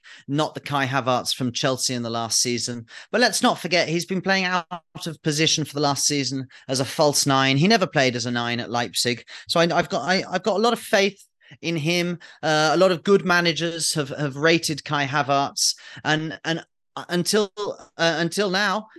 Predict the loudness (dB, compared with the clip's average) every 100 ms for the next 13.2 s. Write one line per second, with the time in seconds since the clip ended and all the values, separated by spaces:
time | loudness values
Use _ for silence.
0 | -4 0 2 0 -2 -6 -6 -4 -4 -4
1 | -6 -4 -4 -6 -8 -6 -6 -2 0 0
2 | 0 -2 -2 -4 -4 -4 -4 -6 -6 -6
3 | -2 0 0 0 0 0 0 -2 -4 -2
4 | -2 -4 -12 -4 -2 2 4 4 4 4
5 | 2 -4 -6 0 0 2 2 2 2 2
6 | 0 -2 -4 -4 -4 -6 -6 -2 -2 -2
7 | -6 -12 -12 -14 -8 0 2 4 4 4
8 | 6 6 4 4 -2 -2 0 -2 0 0
9 | 2 0 0 -2 -2 -2 2 2 0 -4
10 | -6 -6 -8 -12 -20 -6 0 2 4 4
11 | 2 2 0 -4 0 0 -2 -8 -8 -2
12 | 0 2 2 2 2 -2 0 2 2 0
13 | -4